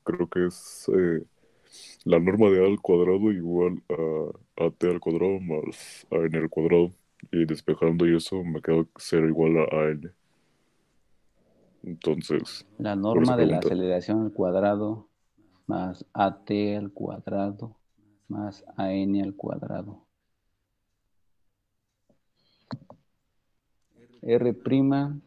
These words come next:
Speaker 2: o sea, sacas la velocidad, ¿no? Y de arriba sacas la aceleración. Pero eso es en X, ¿no? Luego dices que la aceleración tangentia-,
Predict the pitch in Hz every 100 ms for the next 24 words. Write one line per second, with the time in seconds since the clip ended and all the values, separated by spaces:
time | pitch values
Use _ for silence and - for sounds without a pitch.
0 | _ _ _ _ _ _ _ _ _ _
1 | _ _ _ - 107 104 104 110 101 95
2 | 90 87 90 - 90 98 90 95 117 120
3 | 113 98 98 110 110 - 95 - 104 98
4 | 92 98 90 90 87 - 98 92 92 _
5 | _ _ _ _ _ _ _ _ - 95
6 | 95 107 101 92 92 87 - - - -
7 | 98 98 104 90 98 110 117 _ _ _
8 | _ - 113 107 110 113 107 113 110 -
9 | 92 92 - 92 90 95 110 104 101 98
10 | 95 92 98 104 104